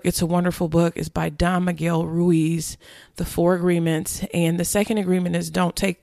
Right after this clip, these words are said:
anything personally. Um, he says, "Nothing others do is because of you. What others say and do is a projection of their own reality,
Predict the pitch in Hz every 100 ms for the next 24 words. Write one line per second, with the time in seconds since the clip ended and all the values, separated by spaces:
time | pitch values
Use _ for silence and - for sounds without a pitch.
0 | _ - 185 170 185 165 - 190 208 190
1 | 175 - - - - - - - - 170
2 | 170 165 - - 180 202 175 185 220 -
3 | 226 - 190 185 170 151 180 165 - 165
4 | 185 - - 185 175 156 175 170 - -
5 | - - - - - 185 220 247 233 -
6 | 214 220 240 247 - - 180 170 196 202
7 | 202 - - - - 180 180 180 170 202
8 | - 196 180 175 - - 180 196 208 185
9 | 175 170 170 175